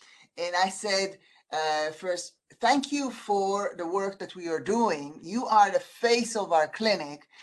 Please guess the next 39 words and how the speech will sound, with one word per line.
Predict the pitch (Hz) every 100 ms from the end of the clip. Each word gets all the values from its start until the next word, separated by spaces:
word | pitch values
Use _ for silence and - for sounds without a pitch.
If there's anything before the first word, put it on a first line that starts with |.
| - -
You | 226
are | 233
the | 190
first, | - 226 233 226 - -
uh, | 202 185 180 -
person | 233 220 220 196
that | 175 170 - _ _ _ _ _
any | 226 262 269
of | 202
our | 170 160
patients | 190 190 185 156 139
sees. | - 254 226 165 160 - - _
You | 185
are | 202 190
the | 170
smile, | 165 202 226 240 240 240
you | 196 180
are |
the | 170
first, | - 247 240 240 -
um, | 226 208 196 190 190 180
impression, | - 190 - 294 294 233 196 196
and | 196
also | 262 285 262
you | 208
are | 175
the | 170 160
last | 170 185 - -
person | 147 143 143
because | 143 147 139
you | 160 180
are | 160 156
the | 151
one | 156 151
that | 147
checks | 160 143 143
everybody | 143 135 139
out. | 131 127 - -
So, | -